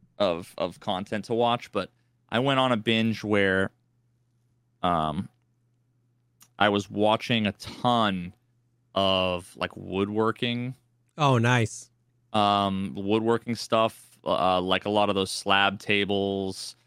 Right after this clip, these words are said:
Speaker 1: or, like, the river epoxy tables. Basically, uh,
Speaker 2: Yep,
Speaker 1: like,
Speaker 2: yep.
Speaker 1: Blacktail Woodworking, Four Eyes Furniture, I think, like, those channels on YouTube.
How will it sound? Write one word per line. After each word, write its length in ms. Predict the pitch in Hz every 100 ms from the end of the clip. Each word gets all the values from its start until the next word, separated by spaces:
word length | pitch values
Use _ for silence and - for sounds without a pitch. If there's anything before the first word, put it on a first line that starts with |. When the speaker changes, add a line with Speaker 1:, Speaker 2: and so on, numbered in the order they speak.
| _ -
Speaker 1:
or, 100 | 107
like, 160 | 104
the 100 | 104
river 380 | 98 104 101 101 92
epoxy 540 | - 92 95 - 101
tables. 500 | - 95 95 95 95
Basically, 520 | - 123 117 110 117 107
uh, 100 | 104
Speaker 2:
Yep, 160 | 143
Speaker 1:
like, 140 | 113 -
Speaker 2:
yep. 100 | 143
Speaker 1:
Blacktail 520 | 120 - 135 120 117
Woodworking, 800 | 113 110 110 113 - 113 107 107
Four 360 | 101 - 120 117
Eyes 340 | 110 110 107
Furniture, 440 | - 104 104 - 104
I 100 | 101
think, 300 | - 101 92
like, 120 | 90
those 200 | 98 98
channels 300 | - 101 98
on 120 | 92
YouTube. 440 | 92 95 101 98